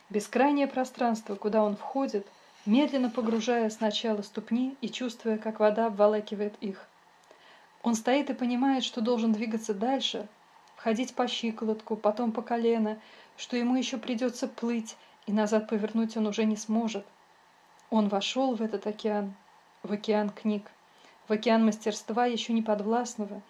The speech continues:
еще не покоренного, даже маломальски неузнанного.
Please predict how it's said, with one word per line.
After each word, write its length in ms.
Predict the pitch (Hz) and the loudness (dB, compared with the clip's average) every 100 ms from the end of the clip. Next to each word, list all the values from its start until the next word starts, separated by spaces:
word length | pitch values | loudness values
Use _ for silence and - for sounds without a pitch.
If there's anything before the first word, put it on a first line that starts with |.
| - - - | -20 -20 -14
еще 300 | - 208 - | -6 -2 0
не 100 | 240 | 0
покоренного, 800 | 226 220 214 220 247 220 202 196 - - - - - | 0 0 2 2 2 0 -2 -6 -14 -20 -20 -20 0
даже 240 | 208 208 | 2 4
маломальски 580 | 233 240 262 247 247 - | 6 6 6 4 0 0
неузнанного. 880 | 240 233 269 311 233 214 208 - 202 | 0 2 0 -2 0 0 0 -6 -14